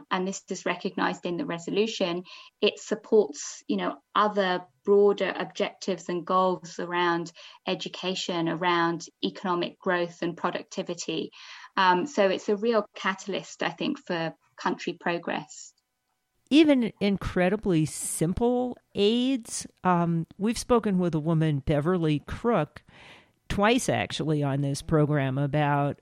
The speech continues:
Speaker 2: a program that she has where she travels to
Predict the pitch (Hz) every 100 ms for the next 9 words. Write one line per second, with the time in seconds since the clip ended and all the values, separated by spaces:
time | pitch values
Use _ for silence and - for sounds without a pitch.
0 | _ 170 - 214 196 202 185 165 156 -
1 | - 285 320 277 175 139 139 143 - 160
2 | 156 156 - - 202 196 180 - - -
3 | - 175 160 208 185 175 - - 185 165
4 | 156 151 147